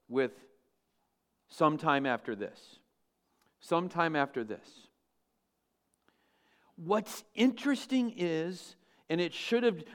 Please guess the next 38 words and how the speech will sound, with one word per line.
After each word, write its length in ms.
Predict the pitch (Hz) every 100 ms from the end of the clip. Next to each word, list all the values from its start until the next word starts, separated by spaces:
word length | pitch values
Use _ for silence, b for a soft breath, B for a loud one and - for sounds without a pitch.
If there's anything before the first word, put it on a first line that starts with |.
| B
jogged 480 | 127 180 180 208 170
your 140 | 180
memory, 760 | 160 165 180 170 131 113 117 131 B B
is 180 | 156
that 300 | 147 165 160 B B
when 300 | 160 180 170
we 200 | 180 170
read 420 | 147 156 214 277
in 180 | 247 202
verse 480 | 165 185 190 - -
three 280 | 170 165 143
that 140 | 139
he 120 | 139 139
puts 340 | - 233 -
him 140 | 247
in 100 | 214
the 120 | 175 151
house, 720 | - 175 175 185 - - - b b b
or 160 | b 160
puts 260 | - - 220
him 100 | 214
in 80 |
the 80 | 180
custody 760 | - - 190 - 196 180 190 175
of 220 | 156 143
the 120 | 143
house 540 | - 156 170 175 - -
of 240 | 143 131 -
who? 260 | 175 151
What 140 | 117 151
does 160 | 160
your 80 | 156
Bible 320 | 147 147 135
say 260 | - 143 127
there 220 | 120 110
in 100 | 110
verse 220 | 120 117
three? 320 | - 139 110